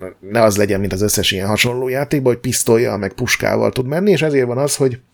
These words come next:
ugye ilyen, nem tudom, a tánc mágikus erejét ilyen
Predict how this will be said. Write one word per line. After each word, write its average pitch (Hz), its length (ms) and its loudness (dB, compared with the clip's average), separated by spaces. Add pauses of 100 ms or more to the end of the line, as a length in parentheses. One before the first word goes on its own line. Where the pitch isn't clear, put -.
(240)
ugye 120 220 0
ilyen, 120 340 0 (480)
nem 98 120 -10
tudom, 92 180 -6
a 92 80 -8
tánc 117 320 0
mágikus 110 500 -2
erejét 104 440 0
ilyen 101 340 -2